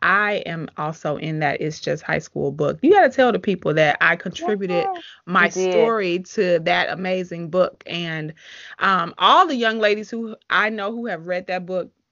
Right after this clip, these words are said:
Speaker 1: speak very highly of it, and they talk about how those, uh, stories in there are very life-changing. I know my story, I just bear my complete naked soul and bones. So if y'all wanna get in my business, y'all need to get that It's Just High School book for your teens or even for yourself. You might be dealing with some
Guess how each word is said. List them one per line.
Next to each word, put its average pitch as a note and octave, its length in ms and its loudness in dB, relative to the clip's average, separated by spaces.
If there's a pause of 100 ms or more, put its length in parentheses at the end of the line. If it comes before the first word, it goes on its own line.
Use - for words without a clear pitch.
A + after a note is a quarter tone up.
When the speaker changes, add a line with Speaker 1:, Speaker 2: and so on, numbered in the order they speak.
(200)
Speaker 1:
speak F#3+ 280 -12
very F3 320 -2
highly F#3 520 -4
of F3+ 200 -2
it, F3+ 160 0
and D#3 120 -6
they D#3+ 140 -4
talk F#3+ 380 -2
about E3 320 0
how D#3+ 280 -2
those, E3+ 440 -6 (160)
uh, D#3 160 -6
stories F3+ 480 -4
in E3+ 180 -6
there E3 260 -2
are D#3+ 120 0
very E3 280 -2
life-changing. D3+ 800 -6 (320)
I F#3+ 120 2
know G#3+ 260 4
my G3 220 2
story, E3+ 440 -4
I E3+ 140 0
just E3+ 260 -8
bear E3+ 240 0
my E3+ 260 -2
complete F3 760 -6
naked F3 600 -4
soul F3 540 2
and E3 160 -4
bones. E3 480 -4
So D3 280 -4
if F3+ 300 -4
y'all C#4+ 180 0
wanna D#4 200 0
get B3+ 140 2
in A#3+ 40 0
my A3 140 2
business, G#3 480 2
y'all A3 120 0
need G3+ 180 -4
to F#3+ 40 -2
get G3+ 160 0
that E3 180 2
It's E3 140 -6
Just E3 220 0
High E3 160 0
School E3 260 -8
book D#3 320 -8
for F3+ 180 0
your E3+ 220 -2
teens G#3 460 -2
or A#3 100 4
even G#4+ 240 4
for A4+ 120 2
yourself. G#4 460 2
You B3+ 120 0
might C#4+ 200 0
be A3+ 60 -2
dealing G#3+ 260 0
with G#3+ 140 0
some F#3+ 220 -6